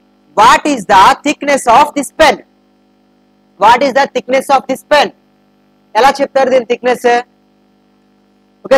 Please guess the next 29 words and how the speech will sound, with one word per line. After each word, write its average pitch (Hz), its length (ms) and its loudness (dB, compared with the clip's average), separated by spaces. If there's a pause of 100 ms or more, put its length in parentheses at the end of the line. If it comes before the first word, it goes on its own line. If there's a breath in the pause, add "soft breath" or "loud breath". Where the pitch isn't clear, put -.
suppose 262 300 0
you 262 160 -2
want 254 180 0
to 285 40 -4 (100)
find 233 280 -2
the, 170 100 4 (180)
you 220 140 -6
want 233 180 0
to 262 100 -8
find 226 200 0
the 262 120 -2
thickness 254 280 -4 (100)
of 240 160 -10
a 269 120 -4
wire. 269 260 -2 (1500)
అలా 226 140 4 (200)
మీరు 220 200 -2
ఏదైనా 247 300 0
ఒక 247 160 -4
సిలిండ్రికల్ 226 680 -4
గా 233 80 2 (140)
ఉండే 220 280 -4
వాటి 202 260 0
యొక్క 196 140 -4 (140)
థిక్‌నెస్ 220 460 -4
ఎంత 214 140 -8 (120)
అని 214 180 -6
చెప్పాలి 202 460 -2
అంటే 196 160 -4